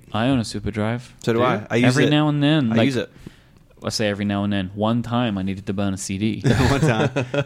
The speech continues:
Speaker 2: actually have two. I have one 'cause our Mac Mini is our entertainment sys-, system, and, like, when you have kids, sometimes you watch D V Ds, and so
Speaker 3: Sure.
Speaker 2: we, we use it pretty often. And then I have one in the office 'cause, again, you gotta burn C Ds or, or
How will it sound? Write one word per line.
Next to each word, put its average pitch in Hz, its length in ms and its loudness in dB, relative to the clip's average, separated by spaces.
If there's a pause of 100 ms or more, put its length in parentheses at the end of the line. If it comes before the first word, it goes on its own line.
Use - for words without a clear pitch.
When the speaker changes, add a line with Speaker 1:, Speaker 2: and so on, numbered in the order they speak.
(100)
Speaker 2:
actually 190 200 -2
have 135 100 -2
two. 165 140 0
I 135 60 2
have 120 100 -2
one 127 400 0
'cause 120 240 -2
our 120 120 2
Mac 120 240 -2
Mini 117 300 0
is 117 140 -2
our 110 60 -2
entertainment 113 440 -4
sys-, - 140 -10
system, - 720 -8
and, 135 60 -2
like, 117 120 -2
when 123 120 2
you 123 80 2
have 117 120 0
kids, 120 220 -2
sometimes 110 280 -4
you 110 60 -2
watch 107 220 -2
D 113 100 -4
V 107 100 -6
Ds, 107 440 -4
and 107 120 -8
so - 100 0
Speaker 3:
Sure. 104 60 2
Speaker 2:
we, 104 120 -2
we 113 120 0
use 104 100 -2
it 104 100 -6
pretty 107 160 -2
often. 101 340 -2
And 110 80 -2
then 110 80 -2
I 110 60 0
have 110 100 0
one 113 140 0
in 110 100 -4
the 110 160 -4
office 113 480 -4 (240)
'cause, 214 140 -4
again, 185 120 2
you 147 60 0
gotta 135 140 0
burn 117 220 0
C 120 160 -4
Ds 110 260 0
or, 104 120 -2
or 104 440 0